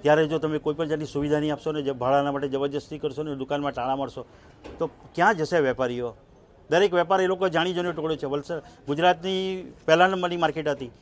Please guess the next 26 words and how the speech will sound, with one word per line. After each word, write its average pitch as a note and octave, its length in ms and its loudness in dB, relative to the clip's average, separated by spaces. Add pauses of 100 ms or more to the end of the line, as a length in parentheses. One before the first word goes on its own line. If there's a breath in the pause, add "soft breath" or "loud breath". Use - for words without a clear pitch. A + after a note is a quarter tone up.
(140 soft breath)
અને D#3+ 140 -4
ઇન્ડિયા F3 240 6
લેવલે F3+ 320 4
જાય F#3 120 2
તો F#3 100 0
ક્રાફિટ D#3+ 340 -2
માર્કેટ F3 360 -2
પહેલાં E3 280 6
આનો E3+ 160 2
નંબર E3+ 260 2
આવતો D#3 180 0
અને D3 100 -4
પછી D3 220 -8
ક્રાફિટ D3 320 -2
માર્કેટનો A#2+ 380 -6
આવતો. G#2+ 220 -12 (280 soft breath)
આજે F3+ 240 2
અમારે E3+ 380 2
ગુજરાતની F3 400 -2
અંદર F#3 140 -2
કોઈ F3+ 180 -4
છેલ્લા F3+ 320 4
નંબરની F#3 300 2
માર્કેટ D#3+ 320 -4
થઈ D3+ 140 -4
ગઈ. A#2 160 -8